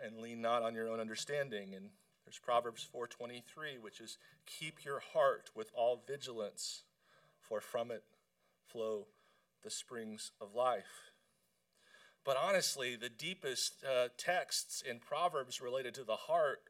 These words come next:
are, don't mention the heart exclusively. They just say this over and <laughs> over and over again,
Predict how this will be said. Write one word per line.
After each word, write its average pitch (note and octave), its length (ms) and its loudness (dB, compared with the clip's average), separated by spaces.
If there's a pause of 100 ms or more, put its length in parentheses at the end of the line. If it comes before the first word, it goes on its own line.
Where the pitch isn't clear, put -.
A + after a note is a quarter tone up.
are, A2+ 240 2
don't D3 260 2
mention E3+ 300 0
the G#2+ 100 2
heart A2 320 2
exclusively. - 840 -10 (380)
They B2+ 80 -4
just C#3 320 -2
say B2+ 240 4
this A#2 500 0
over C#3 280 2
and C#3+ 160 0
<laughs> - 40 -8
over C#3+ 140 -4
and B2+ 80 -4
over C#3 220 -2
again, G#2 280 -8